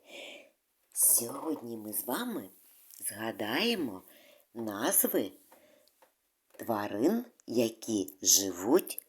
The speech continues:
вдома. Ось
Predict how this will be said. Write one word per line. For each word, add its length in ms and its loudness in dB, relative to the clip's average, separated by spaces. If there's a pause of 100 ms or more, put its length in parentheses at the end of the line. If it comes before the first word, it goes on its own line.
(160)
вдома. 840 8 (4000)
Ось 440 8